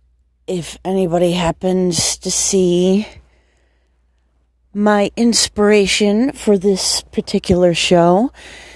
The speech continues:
tomorrow, make sure that you wish Mister J a very happy birthday. And try not to get yourself too schnockered, as it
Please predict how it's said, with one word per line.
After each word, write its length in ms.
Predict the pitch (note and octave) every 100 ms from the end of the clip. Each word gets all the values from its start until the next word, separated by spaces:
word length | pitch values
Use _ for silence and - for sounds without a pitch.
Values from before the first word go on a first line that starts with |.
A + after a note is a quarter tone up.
| - _ _ _
tomorrow, 1000 | - G#3 G3+ G#3 G3 F#3 F#3 F#3+ C#4 - _
make 300 | C4 C4 -
sure 400 | - - C4 B3
that 260 | G#3 - A3
you 80 |
wish 460 | G3 G3+ A3 - -
Mister 380 | - G3+ F3+ -
J 540 | F3 F3 F3 E3+ F3 F#3+
a 80 | F3+
very 540 | E3 D#3+ F#3+ F#3 F3
happy 380 | D#3+ D3 B2+ D#3+
birthday. 600 | C#3 D3 - C3+ D#3+ A#3+ - - - - - - - _ - _
And 720 | - G3 G3 G3+ G3 G3 G3+ F#3+ - - - _ _ _ _ G#3 F#3 -
try 440 | - - - A3 G#3+
not 220 | G#3+ G3+
to 100 | A3+
get 220 | G3 F#3
yourself 420 | F#3+ F#3 F#3+ F3
too 180 | - -
schnockered, 760 | G3+ - - G3 F#3 G#3 G#3 G#3+
as 240 | G#3+ F3+
it 180 | F3 E3+